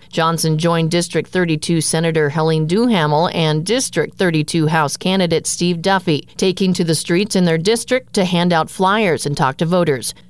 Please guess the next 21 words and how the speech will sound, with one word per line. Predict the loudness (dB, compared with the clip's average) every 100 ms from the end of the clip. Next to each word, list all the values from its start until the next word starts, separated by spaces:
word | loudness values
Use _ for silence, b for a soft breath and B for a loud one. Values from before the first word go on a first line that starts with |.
| -2
Democrat | 2 2 0 0 0 0
Nicole | -2 -2 0 0
Heenan | 2 2 2 2 0
is | -2 0
running | 0 2 2
against | 2 0 -2 0
Duhamel. | 2 2 2 0 -4 -8 -12 -2
Democrats | 0 2 2 0 0 -2
Jonathan | -2 0 2 0 0
Oldhorse | 0 0 2 2 2 0 -2
and | -2
Christine | -2 -2 0 0 2
Stephenson | 0 0 0 0 0 0 -2
are | 0 0
running | 2 2 0
against | 0 -2 -2 -2
Duffy | 0 0 0 -4 -4
and | -2 0
Republican | 0 0 0 0 0 0
Becky | 0 -2 -2
Drury. | 0 2 2 0